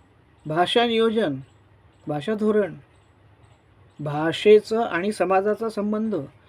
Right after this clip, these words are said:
हे सगळे सामाजिक भाषा विज्ञानाचे विषय आहेत, साहित्याचे नाहीत. साहित्यामध्ये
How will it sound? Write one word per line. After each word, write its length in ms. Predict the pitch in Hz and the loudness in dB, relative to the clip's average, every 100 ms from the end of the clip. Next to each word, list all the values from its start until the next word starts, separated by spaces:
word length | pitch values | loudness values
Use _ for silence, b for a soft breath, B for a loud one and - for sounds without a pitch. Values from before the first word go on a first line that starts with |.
| b | b
हे 100 | 214 | 2
सगळे 340 | 240 202 226 269 | 4 6 8 8
सामाजिक 480 | 202 180 233 269 | 6 2 2 0
भाषा 280 | 226 226 247 | 2 2 2
विज्ञानाचे 540 | 247 226 247 247 226 254 | 0 0 0 0 0 -2
विषय 300 | 220 240 220 | -2 -4 -2
आहेत, 260 | - - - - _ - | -4 -8 -20 -20 _ 0
साहित्याचे 500 | 196 190 214 226 247 | 6 6 6 0 0
नाहीत. 340 | 240 185 - - _ _ _ _ _ _ _ _ _ _ _ _ - - _ _ _ - | -2 -4 -8 -20 _ _ _ _ _ _ _ _ _ _ _ _ -20 -20 _ _ _ -20
साहित्यामध्ये 840 | - 165 185 226 - 233 226 214 | 2 6 6 6 6 6 6 8